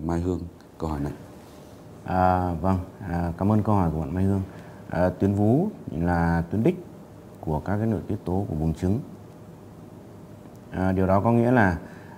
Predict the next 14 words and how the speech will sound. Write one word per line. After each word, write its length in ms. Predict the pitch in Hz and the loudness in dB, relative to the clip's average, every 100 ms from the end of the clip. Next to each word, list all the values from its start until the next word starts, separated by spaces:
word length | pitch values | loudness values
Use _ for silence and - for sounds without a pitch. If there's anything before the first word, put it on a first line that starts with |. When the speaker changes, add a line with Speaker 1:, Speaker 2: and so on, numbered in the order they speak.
| - | -8
Speaker 2:
à, 400 | - 87 87 85 - | -2 0 0 -2 2
khi 160 | 117 | 2
mà 240 | 107 92 87 - | 4 2 -2 -2
cái 100 | 110 | 0
nội 140 | 98 | 0
tiết 120 | 127 127 | -2 2
tố 140 | 104 | 0
của 100 | 110 | 2
buồng 180 | 85 82 | 0 0
trứng 220 | 87 95 | 0 -2
tiết 220 | 110 143 127 | 0 -2 0
ra 120 | 107 | 0
hàng 140 | 87 80 | 0 -2
tháng 340 | 87 98 | -2 -2